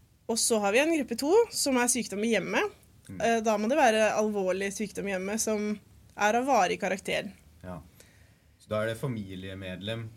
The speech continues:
Speaker 2: som
Speaker 1: Ja.
Speaker 2: har sykdom, så det er familie som er i en slags utsatt livssituasjon.
Speaker 1: Ja.
Speaker 2: De blir prioritert opp da, da plassene
Speaker 1: Stemmer,
Speaker 2: fordeles.
Speaker 1: stemmer.
Speaker 2: Eh, prioritet, eh, nummer tre, hva er den da?
Speaker 1: Det er for, eh,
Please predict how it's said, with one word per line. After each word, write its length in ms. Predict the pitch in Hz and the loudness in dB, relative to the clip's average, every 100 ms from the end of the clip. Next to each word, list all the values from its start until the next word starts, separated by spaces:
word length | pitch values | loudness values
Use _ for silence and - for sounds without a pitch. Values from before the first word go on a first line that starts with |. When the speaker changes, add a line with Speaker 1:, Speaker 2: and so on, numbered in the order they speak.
| - | -20
Speaker 2:
som 180 | - 202 | -6 -4
Speaker 1:
Ja. 100 | 107 | -4
Speaker 2:
har 240 | 104 101 | -4 -8
sykdom, 300 | 104 95 98 | -8 -12 -12
så 80 | 95 | -8
det 100 | 101 95 | -6 -6
er 60 | |
familie 420 | 92 101 90 85 | -8 -10 -10 -12
som 140 | 87 98 | -12 -12
er 120 | 90 | -10
i 80 | 90 | -12
en 80 | 85 | -12
slags 440 | 98 95 - - | -12 -12 -14 -14
utsatt 960 | 95 98 92 85 82 - 101 95 - - | -14 -14 -16 -16 -16 -12 -10 -10 -14 -14
livssituasjon. 760 | 90 - - - 85 107 110 | -12 -12 -18 -16 -12 -10 -6
Speaker 1:
Ja. 140 | 107 107 | -4 -4
Speaker 2:
De 160 | 104 | -4
blir 220 | 95 95 92 | -8 -10 -10
prioritert 520 | - 92 95 95 95 | -10 -8 -8 -10 -10
opp 120 | 98 92 - - - | -14 -18 -20 -20 -14
da, 360 | 95 95 92 90 | -10 -8 -8 -8
da 180 | 95 | -12
plassene 760 | 95 98 - - 87 85 85 87 90 - _ _ | -10 -12 -12 -16 -14 -12 -12 -14 -16 -20 _ _
Speaker 1:
Stemmer, 320 | - - 85 | -8 -6 -6
Speaker 2:
fordeles. 260 | - 196 - | -8 -10 -14
Speaker 1:
stemmer. 280 | - - - - - - | -14 -12 -14 -18 -20 -14
Speaker 2:
Eh, 420 | 120 135 139 139 139 139 | -8 -8 -6 -8 -10 -12
prioritet, 560 | 151 147 151 147 135 - - | -12 -10 -6 -6 -6 -12 -8
eh, 240 | 135 135 | -6 -6
nummer 220 | 135 135 143 | -6 -8 -8
tre, 220 | 143 113 127 160 | -8 -6 -6 -8
hva 180 | 156 135 | -6 -6
er 40 | 131 | -6
den 100 | 120 | -8
da? 120 | 254 - - | -12 -14 -8
Speaker 1:
Det 260 | 196 220 254 | -2 0 0
er 200 | - 233 | 2 0
for, 340 | 233 269 269 269 | 0 0 2 2
eh, 560 | 269 277 269 262 254 | 0 0 2 2 2